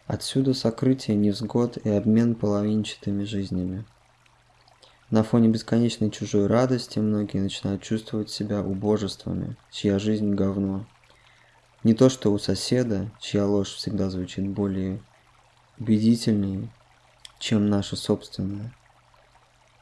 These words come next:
Покупка друзей, как и покупка модной одежды – симптом того, что человек чувствует себя неполноценным – испытывает острую потребность в одобрении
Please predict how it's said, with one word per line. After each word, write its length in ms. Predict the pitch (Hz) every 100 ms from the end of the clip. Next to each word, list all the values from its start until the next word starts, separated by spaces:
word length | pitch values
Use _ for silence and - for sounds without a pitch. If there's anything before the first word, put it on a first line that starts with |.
| _ -
Покупка 420 | 107 - 147 -
друзей, 560 | 113 110 117 127 127 123
как 240 | - 110
и 40 |
покупка 440 | - 110 110 - 113
модной 460 | 113 113 113 110
одежды – 560 | 107 113 107 101 101 107 -
симптом 560 | - - 110 110 113 110
того, 460 | 110 113 120 131 131 _ _ _ _
что 220 | - - 110
человек 440 | - 110 117 117
чувствует 460 | - 131 - 117 110
себя 260 | - 110
неполноценным – 960 | 110 110 107 110 110 - 117 104 107 110 _ _ _ _
испытывает 520 | - - 113 110 104 101
острую 340 | 123 123 117
потребность 580 | 110 101 104 101 101 -
в 40 | 101
одобрении 760 | 98 101 110 131 131 107 101